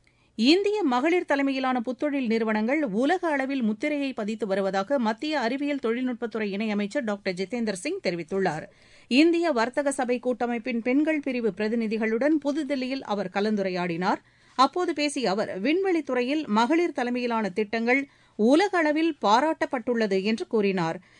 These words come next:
இஸ்ரோவின் சூரிய பெண் என்று அறியப்படும் திருமதி நிகர் ஷாஜி தலைமையிலான ஆதித்யா எல் ஒன் திட்டம் வெற்றிகரமாக செயல்பட்டப்பட்டதை அவர் சுட்டிக்காட்டினார். மகளிர் தலைமையிலான புத்தொழில் நிறுவனங்கள் வரும் ஆண்டுகளில் இந்தியாவை உலக வரைபடத்தில் இடம்பெறச் செய்யும் என்றும்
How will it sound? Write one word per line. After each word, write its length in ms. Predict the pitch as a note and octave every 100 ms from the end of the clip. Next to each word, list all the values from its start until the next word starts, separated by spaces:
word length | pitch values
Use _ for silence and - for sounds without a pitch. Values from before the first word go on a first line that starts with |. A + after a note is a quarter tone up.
| -
இஸ்ரோவின் 460 | A#3 A#3+ C#4+ C#4 B3
சூரிய 500 | G#3+ C4+ D4+ C#4+ C4
பெண் 240 | A3+ E3+
என்று 260 | E3+ A3+ G#3+
அறியப்படும் 580 | G#3 A#3+ A#3+ - C4+ D#4
திருமதி 360 | B3 A#3 G#3+ G3
நிகர் 320 | G#3+ C#4 C#4+
ஷாஜி 280 | A3+ G#3+ A#3+
தலைமையிலான 680 | A3+ G#3 A3 G#3+ G#3 G3+ C#4+ G3+
ஆதித்யா 460 | G#3+ C#4 C4+ C#4 C4
எல் 180 | G3 A3+
ஒன் 180 | A3+ G3+
திட்டம் 360 | G#3+ G#3 F#3 D3+ E3+ - - -
வெற்றிகரமாக 760 | G3+ B3+ - F4+ E4 C4+ C#4 D4
செயல்பட்டப்பட்டதை 880 | A#3 B3 B3+ A3 G#3 G3+ G#3+ B3 C#4+
அவர் 280 | - G#3 F3
சுட்டிக்காட்டினார். 840 | - A3 F#3 F#3 F3 G#3+ G3+ D3+ - - - -
மகளிர் 380 | A#3 C#4+ G4+ A4
தலைமையிலான 540 | - E4 D#4+ D4 C#4+ C4+
புத்தொழில் 440 | C#4 - C#4+ C#4
நிறுவனங்கள் 600 | A#3 B3 A#3 G#3+ C#4+ F4+
வரும் 360 | G#3+ B3+ E4 E4
ஆண்டுகளில் 580 | A#3 B3 B3 A#3 E3
இந்தியாவை 600 | E3 A3+ B3 B3+ B3 D#4+
உலக 420 | C#4+ G3 C#4+ F#4 F4+
வரைபடத்தில் 600 | C4+ C#4 B3+ B3 C#4 G#3
இடம்பெறச் 440 | G#3 C4 A#3 A3
செய்யும் 280 | A3 G#3+ E3+
என்றும் 400 | F#3+ A3+ B3+ D#3+